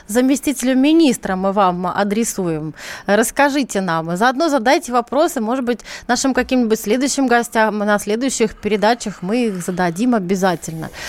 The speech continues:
Что вас беспокоит об учебном годе? Потому что нас это беспокоит, э, постоянно. Вы нам помогите, а, с вашими чаяниями, расскажите нам, потому что это тоже очень важно. У нас же самая народная передача про образование.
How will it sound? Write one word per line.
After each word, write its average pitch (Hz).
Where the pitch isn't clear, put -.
Что -
вас 233
беспокоит 220
об 185
учебном 196
годе? 170
Потому 180
что -
нас 262
это 196
беспокоит, 175
э, 165
постоянно. 226
Вы 208
нам 202
помогите, 175
а, 170
с -
вашими 233
чаяниями, 180
расскажите 180
нам, 180
потому 180
что -
это 190
тоже 180
очень 202
важно. 165
У 156
нас 170
же 190
самая 262
народная 202
передача 175
про 156
образование. 147